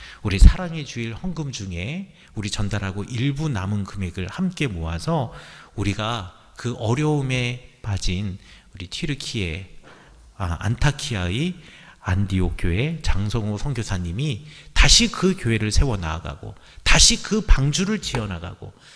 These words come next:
그리고 그 방주에 주님을 모르는 그 튀르키예의 이슬람의 생명들을 담고, 그리고 그들에게 그 지진이라고 하는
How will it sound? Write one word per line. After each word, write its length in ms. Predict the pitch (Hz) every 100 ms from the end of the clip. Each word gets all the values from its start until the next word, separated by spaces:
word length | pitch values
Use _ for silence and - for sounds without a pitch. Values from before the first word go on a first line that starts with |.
| -
그리고 300 | - 160 175
그 160 | 160 -
방주에 840 | - 143 147 151 156 120 - -
주님을 400 | - 180 226 233
모르는 580 | 214 117 110 110 175 110 - - -
그 200 | - 135
튀르키예의 580 | 131 190 165 - 139 127
이슬람의 680 | - 165 - 226 208 160 147
생명들을 720 | 135 170 160 127 104 131 147 - - - -
담고, 1000 | - - 101 101 - 98 98 104 82 - - - - -
그리고 560 | 143 135 160 151 104
그들에게 840 | - 202 294 208 117 98 90 - -
그 180 | - 226
지진이라고 800 | 156 156 156 196 214 190 180 165
하는 540 | 147 185 208 110 -